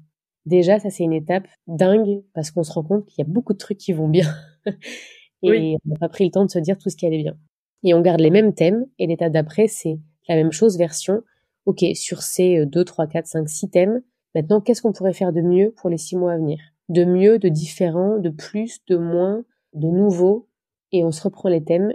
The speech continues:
Speaker 1: avec la même étape du d'abord réflexion individuelle. Chacun se note de quoi il aurait besoin, de quoi il aurait envie, qu'est-ce qu'il pense qui pourrait être mieux sur tous ces thèmes-là. Puis partage collectif. Et dernière étape,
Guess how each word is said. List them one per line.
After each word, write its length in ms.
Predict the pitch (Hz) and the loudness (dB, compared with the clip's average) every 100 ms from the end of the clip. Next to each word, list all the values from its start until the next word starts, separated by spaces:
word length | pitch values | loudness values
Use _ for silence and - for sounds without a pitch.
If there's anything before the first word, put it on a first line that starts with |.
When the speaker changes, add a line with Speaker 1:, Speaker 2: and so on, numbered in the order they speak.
| - | -6
Speaker 1:
avec 240 | 175 151 | -6 -2
la 80 | 170 | 0
même 100 | 175 | 0
étape 340 | 170 165 185 165 | -2 -2 -2 -2
du 280 | 147 151 - _ _ - | -6 -8 -10 _ _ 0
d'abord 360 | 202 185 196 | 2 4 2
réflexion 640 | 175 180 185 175 - 190 180 _ _ _ - | 2 -2 -2 -4 -4 -2 -2 _ _ _ 0
individuelle. 720 | 226 214 190 185 170 165 196 247 _ | 2 4 2 0 0 2 0 -4 _
Chacun 400 | - - 196 202 | -6 -4 -2 -2
se 160 | 196 196 | -2 0
note 380 | 190 185 - _ _ - | 0 -2 -20 _ _ -8
de 60 | 160 | -4
quoi 200 | - 190 | 2 4
il 80 | |
aurait 180 | 175 170 | 4 2
besoin, 260 | 156 170 180 | 0 2 0
de 80 | 156 | 0
quoi 180 | 165 | 0
il 60 | 160 | 2
aurait 100 | 156 160 | 2 2
envie, 300 | 160 156 180 _ _ | 2 0 -4 _ _
qu'est-ce 220 | - 196 - | -4 -4 -4
qu'il 180 | 165 | -18
pense 560 | 151 202 190 - - - _ _ | -2 0 0 -2 -10 -12 _ _
qui 140 | - 160 | -12 -12
pourrait 260 | 151 165 | -6 -4
être 180 | 160 156 | -4 -4
mieux 140 | 170 165 | -6 -6
sur 120 | 151 - _ | -8 -16 _
tous 120 | 185 | -8
ces 160 | 170 | -6
thèmes-là. 400 | 156 147 147 170 - _ _ _ - | -4 -2 0 -2 -6 _ _ _ -10
Puis 200 | - 247 | 0 2
partage 360 | 202 - 175 | 2 -2 -4
collectif. 720 | - 156 151 - 208 233 - - _ - | 0 0 0 -2 -2 -2 -14 -20 _ 0
Et 60 | 202 | 2
dernière 320 | 185 170 165 | 4 2 2
étape, 400 | 147 147 185 - | 0 0 -2 -2